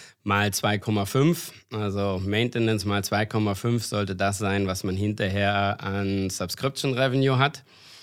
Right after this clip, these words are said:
Das hängt ein bisschen dann davon ab,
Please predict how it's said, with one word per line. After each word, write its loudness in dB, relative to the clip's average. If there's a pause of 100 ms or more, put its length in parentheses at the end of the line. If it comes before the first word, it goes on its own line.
(440)
Das 0
hängt 2
ein -2
bisschen 2
dann 4
davon 2
ab, 0